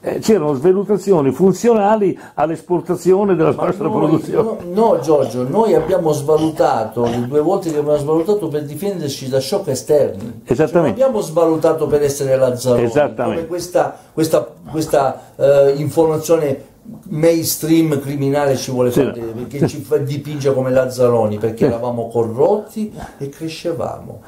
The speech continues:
Speaker 1: Sì.
Speaker 2: Adesso che siamo più corrotti di prima non cresciamo più.
Speaker 1: E, e allora
Speaker 2: È un problema macroeconomico.
Speaker 1: Esattamente.
Speaker 2: Cioè di adottare una moneta troppo forte per la nostra economia.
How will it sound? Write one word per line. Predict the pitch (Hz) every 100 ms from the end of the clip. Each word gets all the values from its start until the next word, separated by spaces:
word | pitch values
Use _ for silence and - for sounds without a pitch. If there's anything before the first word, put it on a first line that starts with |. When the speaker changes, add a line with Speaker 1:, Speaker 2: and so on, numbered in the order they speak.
| - -
Speaker 1:
Sì. | 170
Speaker 2:
Adesso | 123 123 147 139 123
che | 120
siamo | 135 123 226
più | 147 139
corrotti | 143 139 147 139 131
di | 139
prima | 151 202 151
non | 135
cresciamo | 135 120 123 117 98
più. | 123
Speaker 1:
E, | -
e | -
allora | 135 131 123
Speaker 2:
È |
un | 123
problema | 117 131 131 143 143
macroeconomico. | 123 113 127 123 123 127 117 101 - 87 110
Speaker 1:
Esattamente. | 113 143 85 69 -
Speaker 2:
Cioè | 151 120
di | 123
adottare | 131 139 135 135 110
una | 110 123
moneta | 139 180 226 220 120
troppo | - 185 180 147
forte | - 135 135 139
per | 131 127
la |
nostra | 123 123 -
economia. | 113 117 113 107 - -